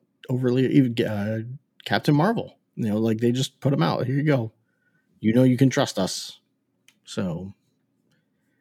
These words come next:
I don't think, I don't think they're afraid to just do it, to be like, "Okay, here we go."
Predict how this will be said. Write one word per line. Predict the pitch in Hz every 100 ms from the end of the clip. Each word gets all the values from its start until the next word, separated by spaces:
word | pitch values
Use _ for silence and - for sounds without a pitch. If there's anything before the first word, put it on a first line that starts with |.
| _
I | 110
don't | 110
think, | 117 113
I | 82
don't | 120
think | 120 120
they're | 104
afraid | 95 107 98
to | 92
just | 95 87 -
do | 110
it, | 143 156 -
to | -
be | 175
like, | 170
"Okay, | 160 160 113 - 101 _ _ -
here | 120
we | 101
go." | 127 123 98